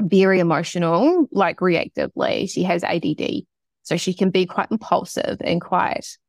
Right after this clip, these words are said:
abrupt, I guess. <laughs> Like, she kind of, she can explode and she'll cry a lot.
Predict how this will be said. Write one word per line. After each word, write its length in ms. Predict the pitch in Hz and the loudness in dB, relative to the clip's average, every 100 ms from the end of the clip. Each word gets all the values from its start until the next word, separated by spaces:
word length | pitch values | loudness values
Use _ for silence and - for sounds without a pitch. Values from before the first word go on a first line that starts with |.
| - | -4
abrupt, 440 | 196 165 - - | -2 0 -2 -2
I 80 | 160 | -4
guess. 460 | 160 156 175 - - | -2 -4 -4 -12 -20
<laughs> 60 | _ | _
Like, 320 | 208 220 190 | -6 0 -2
she 140 | - 190 | 0 -2
kind 260 | - 208 | -2 -2
of, 100 | 190 | -4
she 140 | - 233 | -2 0
can 160 | 226 | 2
explode 540 | 226 - - _ 190 185 | 2 -2 -12 _ 0 0
and 100 | 180 | -2
she'll 120 | 196 | -6
cry 340 | - 185 - | 0 0 2
a 80 | 92 | 0
lot. 320 | 101 104 - | 0 0 0